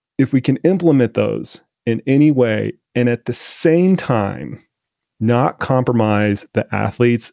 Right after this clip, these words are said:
ability to become more fit, we can achieve that Goldilocks situation, then I'll do it.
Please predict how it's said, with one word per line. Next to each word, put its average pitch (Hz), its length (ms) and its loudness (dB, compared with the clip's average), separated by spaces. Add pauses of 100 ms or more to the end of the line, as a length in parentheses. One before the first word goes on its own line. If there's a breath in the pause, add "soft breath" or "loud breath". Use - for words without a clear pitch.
ability 104 840 0 (100)
to - 120 -4
become 113 480 -2
more 110 280 4
fit, - 480 -6 (1000)
we 104 120 -4
can 110 160 -2
achieve 151 400 0
that 120 220 0
Goldilocks 113 580 0
situation, 113 720 -2 (240 soft breath)
then 135 160 2
I'll 123 120 2
do 101 180 -4
it. - 240 -10